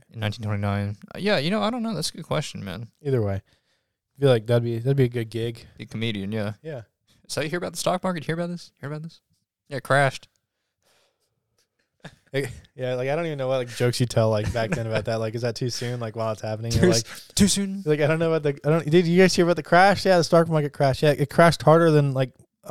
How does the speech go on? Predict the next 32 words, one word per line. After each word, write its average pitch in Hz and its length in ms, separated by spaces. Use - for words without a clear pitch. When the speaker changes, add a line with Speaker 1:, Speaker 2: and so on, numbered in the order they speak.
Speaker 2:
uh, 143 80
me 156 160
on 156 100
a, 147 100
me 160 120
on 151 80
a 135 40
Friday 151 280
night 147 160
when 135 100
I'm 123 100
drunk 139 260
as 127 120
fuck 143 200
driving 135 280
my 127 100
car 147 300
home. 139 220
<laughs> - 160
I 160 100
killed 160 240
that 143 180
five, 143 260
<laughs> - 200
I - 20
killed - 360
that 175 240
family. 156 540
<laughs> - 540
Oh, 123 280
that's 117 200
horrible. 104 480